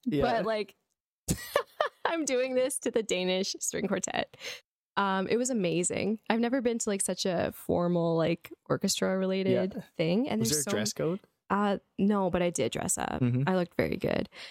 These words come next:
Speaker 2: Um, but there's, like, rules as to, like, when you can clap and,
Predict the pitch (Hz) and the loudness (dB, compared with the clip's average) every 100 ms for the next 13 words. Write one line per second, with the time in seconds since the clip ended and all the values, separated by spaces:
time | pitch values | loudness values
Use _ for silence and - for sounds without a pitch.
0 | - _ - 165 165 165 165 170 185 _ | -20 _ -4 -2 2 2 2 0 -2 _
1 | _ _ _ _ _ _ 220 220 226 220 | _ _ _ _ _ _ -2 0 2 0
2 | 180 170 175 208 170 131 - - - 208 | 0 2 4 2 2 0 -2 -4 -4 -4
3 | 196 - 170 156 165 165 160 165 - 254 | -4 -2 -4 0 0 2 0 -6 -4 -4
4 | 269 269 254 254 - - 175 170 170 170 | -2 -2 -2 -6 -6 -4 0 0 0 0